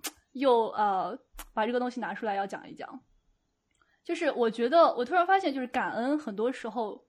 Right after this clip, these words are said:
是我们不幸福的最大原因。为啥我会这么觉得呢？就是你想想自己常常让自己觉得不幸福的是什么呢？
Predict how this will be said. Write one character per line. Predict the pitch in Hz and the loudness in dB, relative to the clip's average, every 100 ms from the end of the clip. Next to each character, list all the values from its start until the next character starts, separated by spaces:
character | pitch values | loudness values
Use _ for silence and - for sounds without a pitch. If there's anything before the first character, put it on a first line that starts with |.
| _ | _
是 | - 277 | -10 -8
我 | 208 | -6
们 | 190 185 | -8 -16
不 | - 214 | -14 -12
幸 | - 339 | -4 -4
福 | 302 | -4
的 | 190 | -6
最 | 226 285 | -8 -4
大 | 226 196 | -2 -4
原 | 147 82 | -6 -14
因。 | 117 _ - _ _ _ _ _ _ _ _ _ _ _ _ - - - - - - | -20 _ -20 _ _ _ _ _ _ _ _ _ _ _ _ -20 -20 -20 -20 -14 -2
为 | 320 | 0
啥 | 240 202 | 2 0
我 | |
会 | 185 220 | -4 -4
这 | |
么 | 220 | -6
觉 | 185 107 | -6 -10
得 | 90 90 | -10 -12
呢？ | 110 - - _ _ - _ | -12 -18 -20 _ _ -20 _
就 | 349 | -4
是 | 320 277 - _ - | -2 -2 -4 _ -6
你 | 262 | -4
想 | 240 226 285 | -2 0 2
想 | 302 226 | 2 0
自 | - | -6
己 | 269 - | -12 -14
常 | - - 220 | -14 -8 -6
常 | 285 226 | -6 -6
让 | 247 254 | -4 -6
自 | 240 | -6
己 | 190 | -10
觉 | 185 | -8
得 | 208 | -8
不 | 208 190 | -8 -12
幸 | - 285 233 | -4 -4 -4
福 | - | -8
的 | 185 196 | -10 -10
是 | 208 | -14
什 | - | -16
么 | - - | -18 -20
呢？ | - | -20